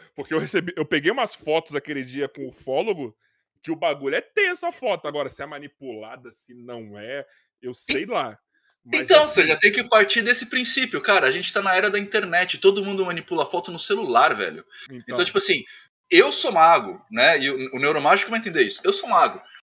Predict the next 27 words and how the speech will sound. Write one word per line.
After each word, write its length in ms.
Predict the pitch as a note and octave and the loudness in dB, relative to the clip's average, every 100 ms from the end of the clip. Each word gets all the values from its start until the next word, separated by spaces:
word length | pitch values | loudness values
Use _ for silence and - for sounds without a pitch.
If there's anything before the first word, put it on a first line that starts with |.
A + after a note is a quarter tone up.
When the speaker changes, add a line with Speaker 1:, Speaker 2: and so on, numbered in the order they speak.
| - | -14
Speaker 2:
O 100 | D#3 | -2
que 100 | - | 0
eu 100 | G4+ | 2
recebo 480 | F#4 - G3+ D3+ B2+ | 0 4 4 4 -2
de, 340 | C3+ C3 B2 | -6 -8 -10
de 280 | - B2+ A#2+ | -10 -6 -8
gravação 720 | G2+ C3+ C3 C3 A2+ - C#3 | 0 2 4 4 0 -4 -6
de 80 | C3 | -6
espírito, 760 | A2+ - A2+ B2 B2+ A#2 G2+ F2+ _ _ _ _ | -6 -6 -2 -2 -2 -6 -14 -14 _ _ _ _
de 140 | - | -8
foto 500 | B2+ - C3 C#3 - | -8 -2 0 0 -6
com 120 | - | -12
espírito, 720 | A2+ - A2+ B2 B2+ A2+ G2 F#2 - - | -10 -6 -2 -2 -2 -6 -14 -14 -18 -20
de 140 | G#2 D3 | -6 -6
não 100 | E3 | -2
sei 160 | - | -4
o 60 | D#3 | -2
que 120 | - | -2
lá. 400 | A2+ G#2 C#3 D#3 - _ _ _ _ _ _ _ | 2 4 4 2 -4 _ _ _ _ _ _ _
E 120 | D#3 | 4
aí 100 | E3 | 8
você 240 | F#3+ G3 G3+ | 8 4 -2
vai, 160 | F3+ | -2
teve 160 | - A#3+ | 0 0
um 80 | D#4 | 2
cara, 320 | E3 E3 - | 4 4 2
mano, 220 | D#3 B2+ | -4 -4